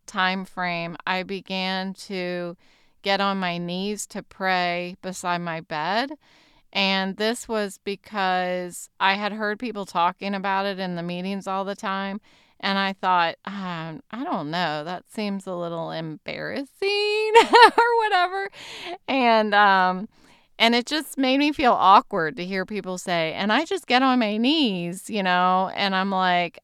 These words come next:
"I don't, what if somebody walks in and I'm s-, on my knees beside my bed?" And then I got to the point where I'm like,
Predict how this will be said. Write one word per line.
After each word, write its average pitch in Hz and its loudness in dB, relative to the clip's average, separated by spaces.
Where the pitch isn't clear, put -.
"I 254 -8
don't, 247 -4
what 247 -2
if 330 -8
somebody 254 -4
walks 196 -2
in 190 -4
and 202 0
I'm 196 0
s-, - -14
on 220 4
my 233 2
knees 214 -2
beside 233 4
my 302 4
bed?" 240 0
And 247 2
then 262 2
I 269 2
got 247 0
to 262 -10
the 226 -4
point 247 -4
where 214 0
I'm 202 -2
like, 190 0